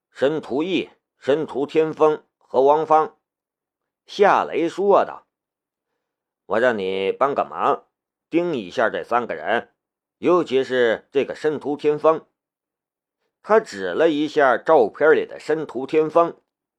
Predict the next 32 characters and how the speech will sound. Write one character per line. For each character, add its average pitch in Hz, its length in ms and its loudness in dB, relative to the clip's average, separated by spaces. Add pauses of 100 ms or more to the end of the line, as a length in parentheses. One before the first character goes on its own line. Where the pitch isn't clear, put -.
(1160)
“我 120 120 0
要 131 120 4
知 139 220 -2
道 117 460 2
他 135 100 -2
见 143 220 2
了 95 100 -6
什 120 200 -8
么 113 80 -4
人， 92 360 -8 (360)
与 98 140 -10
什 - 200 -4
么 147 120 -4
人 117 200 -6
通 160 180 -10
过 117 120 0
电 123 280 -2
话 165 300 2
等 92 220 -12
等。 82 200 -8 (720)
总 95 200 -6
之， 120 320 0 (300)
能 156 200 -2
查 120 240 2
到 110 120 0
什 85 180 -8
么， 107 300 -2 (120)
尽 151 160 0
量 92 160 -4
都 160 200 2
查 90 220 -8
到。 120 320 0